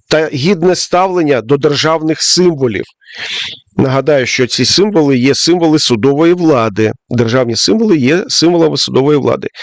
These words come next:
У частині першій статті двадцятої Конституції України визначено перелік державних символів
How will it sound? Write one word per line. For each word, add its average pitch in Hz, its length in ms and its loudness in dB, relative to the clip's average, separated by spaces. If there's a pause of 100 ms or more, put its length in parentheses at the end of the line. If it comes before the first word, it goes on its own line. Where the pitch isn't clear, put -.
(260)
У 202 80 0
частині 269 460 0
першій 208 640 0 (720)
статті 180 320 -4
двадцятої 196 520 0
Конституції 185 640 0
України 160 760 0 (800)
визначено 156 800 0
перелік 160 400 0
державних 156 560 0
символів 123 520 0